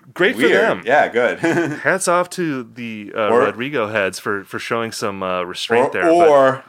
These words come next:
Speaker 2: or maybe they're, like, you know, they're actual teens and, like, they're not reading,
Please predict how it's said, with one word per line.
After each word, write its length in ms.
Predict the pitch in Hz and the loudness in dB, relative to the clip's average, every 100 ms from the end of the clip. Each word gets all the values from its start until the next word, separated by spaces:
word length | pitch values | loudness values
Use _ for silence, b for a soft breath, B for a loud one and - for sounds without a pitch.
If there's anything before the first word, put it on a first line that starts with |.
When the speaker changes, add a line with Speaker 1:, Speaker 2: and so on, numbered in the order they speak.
| 151 | 0
Speaker 2:
or 220 | 147 139 | 2 4
maybe 300 | 123 120 120 | 2 2 2
they're, 240 | 110 110 | 2 2
like, 400 | 107 104 101 98 - | 4 2 2 0 -4
you 120 | 110 | -4
know, 180 | 92 87 | -2 -2
they're 240 | 98 98 | 0 2
actual 400 | 98 95 - 98 | 2 2 0 -6
teens 340 | 90 101 92 87 | -8 -10 -10 -12
and, 140 | 87 | -8
like, 260 | 87 85 - | -6 -6 -6
they're 160 | 90 | -4
not 280 | 87 85 78 | -4 -6 -6
reading, 500 | 87 82 78 78 82 | -10 -10 -12 -14 -20